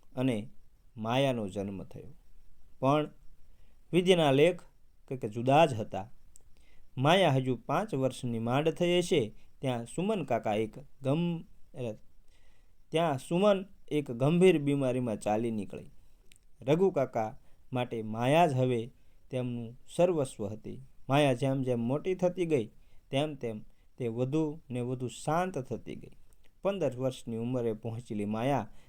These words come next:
દેખાવમાં સાક્ષાત તેની માતા જેવી લાગતી હતી. પિતાનો ડર અને પોતાની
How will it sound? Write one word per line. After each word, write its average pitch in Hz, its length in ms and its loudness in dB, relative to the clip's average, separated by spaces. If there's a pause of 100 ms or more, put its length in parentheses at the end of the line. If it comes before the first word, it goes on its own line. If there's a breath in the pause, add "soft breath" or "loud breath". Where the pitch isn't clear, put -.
(120 soft breath)
દેખાવમાં 123 480 0
સાક્ષાત 151 720 0 (400 soft breath)
તેની 120 180 -4
માતા 113 440 -2
જેવી 117 280 -4
લાગતી 95 440 -6
હતી. - 180 -16 (720)
પિતાનો 135 440 -2
ડર 131 300 2 (340)
અને 117 140 -8
પોતાની 123 600 -4